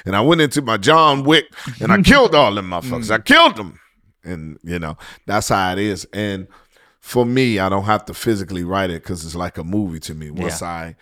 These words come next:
Speaker 1: come up with the concept of it, I just elaborate on it and perfect it and perfect it.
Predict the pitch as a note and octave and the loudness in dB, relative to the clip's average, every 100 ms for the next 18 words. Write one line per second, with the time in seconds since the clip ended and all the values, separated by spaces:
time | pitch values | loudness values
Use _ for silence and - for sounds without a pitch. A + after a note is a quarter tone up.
0 | _ _ _ - A2+ G2+ E2+ F2+ - E2+ | _ _ _ -6 -4 -4 -6 -12 -12 -14
1 | - G2+ A2 G2 - E2+ E2+ E2 D2 - | -10 -8 -6 -6 -8 -10 -10 -12 -14 -16
2 | D#2 D#2+ - E2+ E2+ E2+ D#2 D#2 D2+ D2+ | -14 -14 -12 -10 -8 -10 -10 -12 -12 -14
3 | D2 C#2+ C#2+ _ _ _ _ - D2+ D2 | -14 -16 -18 _ _ _ _ -16 -14 -14
4 | C#2+ - D2+ - G#1 G1+ C#2 B1+ C2 A#1 | -14 -14 -14 -16 -20 -20 -20 -20 -20 -20
5 | G1+ _ | -20 _